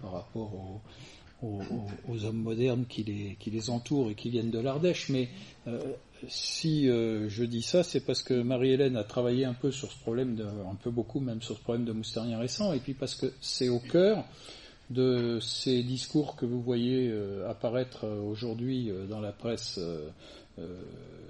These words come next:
de vulgarisation, euh, à propos de, de l'art préhistorique néandertalien possible et, euh, de qui a fait les peintures de Chauvet, par exemple. Euh, il y a des interrogations en fonction des datations. Alors,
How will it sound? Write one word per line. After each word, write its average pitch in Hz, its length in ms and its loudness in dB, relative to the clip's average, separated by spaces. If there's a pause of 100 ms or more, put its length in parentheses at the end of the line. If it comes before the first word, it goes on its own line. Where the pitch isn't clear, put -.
(160)
de 107 80 -8
vulgarisation, 110 960 2 (320)
euh, 107 460 -6 (280)
à - 60 -12
propos 170 380 4
de, 117 400 2 (120)
de 113 120 -2
l'art 117 260 2
préhistorique 127 720 -2
néandertalien 113 960 -2 (100)
possible 180 680 2
et, 160 320 4
euh, 120 180 2
de 113 140 0
qui 135 260 0
a 110 60 0
fait 170 180 2
les 147 100 2
peintures 123 360 -4
de 123 100 0
Chauvet, 120 460 -2
par 90 160 -6
exemple. 95 400 -8 (580)
Euh, 104 60 -2 (320)
il 101 80 -6
y 113 40 -4
a 139 80 4
des 117 200 2
interrogations 110 840 0
en 107 40 0
fonction 120 420 -2
des 127 160 2
datations. 123 600 -2 (420)
Alors, 110 180 -2